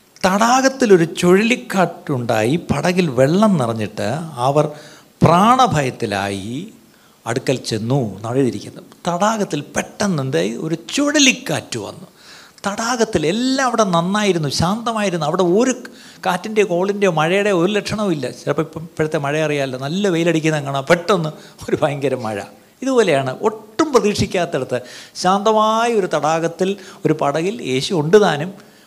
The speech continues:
യേശു ഉറങ്ങുന്നതേ ഉള്ളൂ. ശാന്തമായി അവർ പൊയ്ക്കൊണ്ടിരുന്നപ്പം ഒട്ടും പ്രതീക്ഷിക്കാതെ ഒരു ചുഴലിക്കാറ്റും അവർ പടക് മുങ്ങുമാറായി അവരങ്ങ് പ്രാണഭയത്തിലായി. ഞാൻ എന്തായി പറഞ്ഞു വരുന്നത്? നമ്മുടെ ജീവിതത്തിലും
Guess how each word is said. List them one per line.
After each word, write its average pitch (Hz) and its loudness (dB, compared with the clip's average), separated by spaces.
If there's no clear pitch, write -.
യേശു 107 -8
ഉറങ്ങുന്നതേ 175 -2
ഉള്ളൂ. 151 2
ശാന്തമായി 220 2
അവർ 160 4
പൊയ്ക്കൊണ്ടിരുന്നപ്പം 123 -2
ഒട്ടും - 0
പ്രതീക്ഷിക്കാതെ 160 2
ഒരു 151 2
ചുഴലിക്കാറ്റും 131 0
അവർ 107 -2
പടക് 196 2
മുങ്ങുമാറായി 170 2
അവരങ്ങ് 131 2
പ്രാണഭയത്തിലായി. 170 0
ഞാൻ 180 -2
എന്തായി 143 4
പറഞ്ഞു 107 -6
വരുന്നത്? 104 -4
നമ്മുടെ 214 -2
ജീവിതത്തിലും 131 2